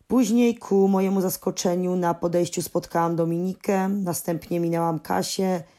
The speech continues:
i po takim przetasowaniu na punkt odżywczy, ostatni już raz, wpadłam jako pierwsza.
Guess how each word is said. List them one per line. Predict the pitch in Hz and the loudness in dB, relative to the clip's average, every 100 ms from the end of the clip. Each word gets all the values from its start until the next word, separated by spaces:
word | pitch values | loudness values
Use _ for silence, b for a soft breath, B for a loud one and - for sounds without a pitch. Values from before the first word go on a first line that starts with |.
| b b _ - | b b _ -4
i | 185 175 170 170 170 170 165 165 165 160 | 0 2 2 2 4 4 2 2 0 -2
po | 185 | -2
takim | 196 196 196 | -2 -2 -4
przetasowaniu | - - 175 - 175 180 180 180 | -2 -2 -2 -2 0 2 2 0
na | 175 170 | 0 0
punkt | 165 185 190 165 | -2 -2 0 0
odżywczy, | 165 151 170 - - - - 202 254 269 - | -2 -2 -4 -6 -14 -8 0 0 0 -4 -4
ostatni | 175 - 190 190 175 | -4 0 -2 0 -2
już | 170 151 | -2 0
raz, | 165 170 240 - B B B | 2 0 -2 -8 B B B
wpadłam | - - 190 185 175 | -4 2 4 4 2
jako | 175 165 170 170 | 0 0 0 0
pierwsza. | 165 170 160 - - - | 2 0 -2 -6 -6 -6